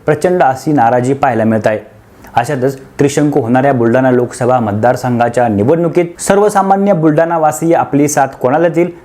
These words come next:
हे पाहणं महत्त्वाचं राहील. एकूणच येणाऱ्या लोकसभा निवडणुकीत बुलढाणा लोकसभा मतदारसंघाचा पुढचा खासदार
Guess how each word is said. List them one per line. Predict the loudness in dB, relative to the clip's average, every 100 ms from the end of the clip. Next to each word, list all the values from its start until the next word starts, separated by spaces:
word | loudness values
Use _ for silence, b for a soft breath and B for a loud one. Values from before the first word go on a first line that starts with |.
| -6
हे |
पाहणं | -2 -2 0 0
महत्त्वाचं | 0 0 -2 0
राहील. | -2 -4 -8 -18 -20 B B
एकूणच | -2 0 0 0
येणाऱ्या | 0 0 2
लोकसभा | 0 0 -2 0 2
निवडणुकीत | 2 2 2 0 -2
बुलढाणा | 0 0 0 2
लोकसभा | 0 -2 0 0
मतदारसंघाचा | 2 2 2 0 -2 -2 0 -2
पुढचा | -2 -4 -2 0
खासदार | 0 0 -2